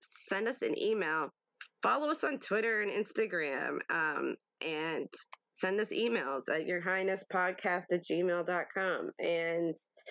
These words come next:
let us know how we're doing. Let us know how we can do better. Let us know how we can include you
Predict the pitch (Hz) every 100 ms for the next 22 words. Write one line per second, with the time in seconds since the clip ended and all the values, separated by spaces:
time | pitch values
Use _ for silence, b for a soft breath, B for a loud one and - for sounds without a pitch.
0 | B - 196 254 - 233 254 196 156 170
1 | 180 185 165 160 165 165 175 165 156 160
2 | 143 143 135 147 160 170 175 - _ _
3 | _ _ 185 185 180 180 185 160 165 160
4 | 139 - 208 214 - 104 -